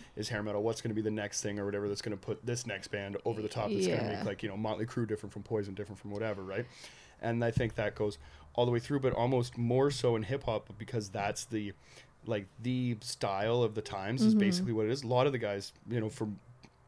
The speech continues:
Speaker 1: more or less reasons kinda look the same. They all kinda dress the same.
Speaker 2: Mm-hmm.
Speaker 1: You know what I mean? And, um, 'cause, like, that's the, the style of whatever's cool, right? So every
Speaker 2: Mm-hmm.
Speaker 1: rapper when I'm a kid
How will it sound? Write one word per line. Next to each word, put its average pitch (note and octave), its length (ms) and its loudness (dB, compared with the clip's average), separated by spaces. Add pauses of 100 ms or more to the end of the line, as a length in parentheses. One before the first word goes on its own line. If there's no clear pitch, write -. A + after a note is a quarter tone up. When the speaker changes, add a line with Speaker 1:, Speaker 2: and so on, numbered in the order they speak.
Speaker 1:
more A2 420 2 (380)
or G#2+ 120 0
less G#2+ 240 -2
reasons A2 240 -2
kinda G#2+ 200 -2
look A2 180 -2
the B2 60 -6
same. B2+ 280 2
They A#2+ 80 2
all G#2 100 0
kinda G2+ 180 -2
dress A2+ 240 -2
the A#2+ 100 -6
same. B2 340 4
Speaker 2:
Mm-hmm. F#3 320 4 (100)
Speaker 1:
You A2 100 -2
know G#2+ 120 2
what G#2 80 2
I G2+ 40 2
mean? G2+ 180 -2
And, G2 180 -4
um, F#2+ 200 -6 (120)
'cause, A2+ 240 -2
like, G#2+ 180 -2
that's G2+ 320 0
the, G#2 220 -2 (140)
the A2+ 100 -6
style A2+ 340 0
of G#2 80 -6
whatever's G#2+ 320 -4
cool, B2 340 -2
right? G#2 240 -2
So A2 240 -2
every - 220 8
Speaker 2:
Mm-hmm. G#2 80 6
Speaker 1:
rapper G#2+ 300 2
when G#2+ 100 -2
I'm G#2 140 -4
a - 20 -10
kid A2 300 -2